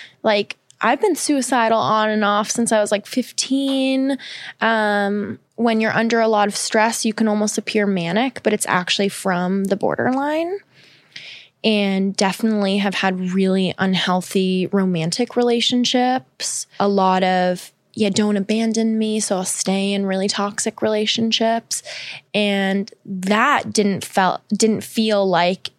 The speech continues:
it aligned with how I felt about sex and sexuality, because I do believe in consent and standing up for yourself and being worthy. Yet in my own romantic relationships, I couldn't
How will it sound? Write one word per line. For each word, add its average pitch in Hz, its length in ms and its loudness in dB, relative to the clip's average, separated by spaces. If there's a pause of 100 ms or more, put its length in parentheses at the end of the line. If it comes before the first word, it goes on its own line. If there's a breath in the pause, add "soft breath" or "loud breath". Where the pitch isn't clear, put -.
it 185 400 2
aligned 208 800 0
with 196 400 -2
how 202 280 0
I 202 100 0
felt 196 340 -2
about 113 300 -2
sex - 560 -2
and 202 120 -2
sexuality, 220 960 -2 (180 loud breath)
because 226 220 -2
I 214 100 4
do 262 340 -2
believe 202 440 0
in 190 200 -2 (340 loud breath)
consent 190 640 0
and 202 180 -2
standing 190 440 0
up - 160 -2
for 202 80 -4
yourself 190 440 0
and 196 140 0
being 190 300 0
worthy. 190 500 2 (280 loud breath)
Yet 226 260 2
in 220 160 2
my 185 180 0 (160)
own 294 300 2
romantic 196 640 0
relationships, 190 720 0
I 214 80 4
couldn't 226 360 -2